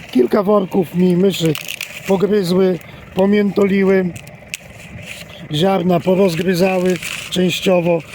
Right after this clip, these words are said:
i nie było możliwości tego odseparowania, więc poszło to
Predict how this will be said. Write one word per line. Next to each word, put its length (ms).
i 100
nie 140
było 480
możliwości 640
tego 260
odseparowania, 840
więc 460
poszło 420
to 240